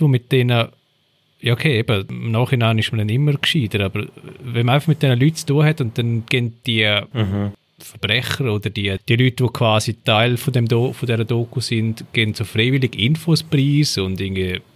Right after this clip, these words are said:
Speaker 1: extrem schnell Zugriff auf für sie heikle Daten. Aber die lassen sich einfach einlullen und das sieht man auch bei dieser, äh, Jagd nach Gaddafis Milliardendoku.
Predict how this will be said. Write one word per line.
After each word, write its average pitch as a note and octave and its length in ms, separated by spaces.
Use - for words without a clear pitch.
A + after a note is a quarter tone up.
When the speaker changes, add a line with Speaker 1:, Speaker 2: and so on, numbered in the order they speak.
Speaker 1:
extrem A#2 520
schnell G#2+ 260
Zugriff A#2+ 500
auf G#2 240
für - 160
sie C3+ 300
heikle D3 460
Daten. D3 560
Aber G2+ 380
die A#2 160
lassen A2 240
sich - 160
einfach C#3 280
einlullen C3+ 520
und G2+ 340
das A2+ 140
sieht A#2 300
man A2 200
auch - 60
bei A2+ 100
dieser, A2 440
äh, G#2 320
Jagd G#2 400
nach A2 200
Gaddafis G#2+ 500
Milliardendoku. A2+ 760